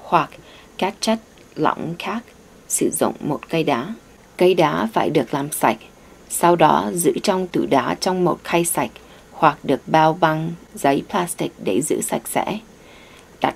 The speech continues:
cây đá vào nồi thức ăn và quấy liên tục trong ba phút. Sau đó để lại cây đá trong thực phẩm và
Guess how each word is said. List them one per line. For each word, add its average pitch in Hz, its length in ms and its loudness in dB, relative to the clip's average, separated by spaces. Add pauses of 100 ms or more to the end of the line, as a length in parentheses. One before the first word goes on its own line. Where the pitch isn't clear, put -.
cây 156 140 4
đá 156 320 4
vào 175 240 2
nồi 147 440 0
thức - 200 -10
ăn 170 260 0 (520)
và 151 140 2
quấy 151 300 2
liên 190 280 0
tục - 160 -4 (280)
trong 160 260 0
ba 165 160 0
phút. 196 220 -4 (240)
Sau 185 300 -2
đó 170 380 4 (360)
để 127 260 -2
lại 160 300 -2
cây 170 180 2
đá 156 360 0
trong 180 240 -4
thực - 160 -12
phẩm - 260 -6 (520)
và 139 140 2